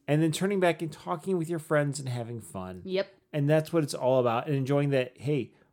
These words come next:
Speaker 1: winter is over, spring is here, let's enjoy it, let's be out and about.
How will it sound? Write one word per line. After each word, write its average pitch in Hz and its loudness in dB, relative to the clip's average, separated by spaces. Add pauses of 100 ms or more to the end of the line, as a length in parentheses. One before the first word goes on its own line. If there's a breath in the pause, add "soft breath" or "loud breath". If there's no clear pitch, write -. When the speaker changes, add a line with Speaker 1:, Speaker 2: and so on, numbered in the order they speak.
Speaker 1:
winter 202 4
is 170 4
over, 151 6 (140)
spring 202 2
is 170 0
here, 143 0 (420 soft breath)
let's 131 0
enjoy 135 2
it, 143 2
let's 127 -4
be 123 -2
out 117 -2
and 110 -12
about. 107 -6